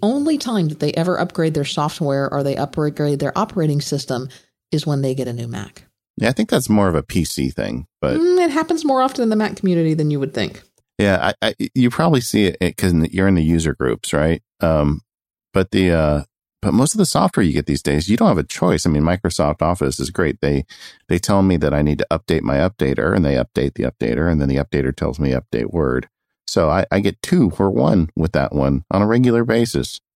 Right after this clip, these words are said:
Speaker 2: I mean, mo-, most people that are running current software, because it's all connected to the cloud, get those updates forced on them. What, what kind of software isn't auto-updating at this point?
Speaker 1: Well, anything that you don't pay, I mean, some things you don't pay, you pay for don't,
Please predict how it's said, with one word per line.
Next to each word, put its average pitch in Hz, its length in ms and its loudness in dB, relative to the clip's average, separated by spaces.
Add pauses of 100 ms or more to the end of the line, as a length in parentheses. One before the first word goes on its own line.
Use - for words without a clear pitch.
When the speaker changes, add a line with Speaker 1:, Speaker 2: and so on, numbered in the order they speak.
(840)
Speaker 2:
I - 40 2
mean, 98 160 4
mo-, 113 220 2
most 123 220 2
people 131 240 0
that 101 120 2
are 87 100 2
running 92 540 2
current 92 300 0
software, 92 420 0
because 85 380 -2
it's 82 160 -2
all 82 160 2
connected 85 480 -2
to - 80 -2
the - 140 -4
cloud, 90 380 0
get - 180 -2
those 73 160 0
updates 71 400 -2
forced - 340 -4
on - 140 -4
them. - 240 -8 (380)
What, 139 180 2
what 156 120 -2
kind 240 140 2
of 196 60 4
software 160 360 2
isn't 135 400 2
auto-updating 67 680 0
at 55 100 -10
this - 140 -10
point? 65 320 -4 (760)
Speaker 1:
Well, 277 240 4
anything 320 360 2
that 180 180 -2
you 185 60 2
don't 151 340 -2 (100)
pay, - 300 -2
I 202 60 2
mean, 202 140 4
some 320 220 0
things 370 180 2
you 208 60 2
don't 175 180 -2
pay, - 140 -6
you 170 160 0
pay 262 280 -2
for 156 220 -2
don't, 135 300 -4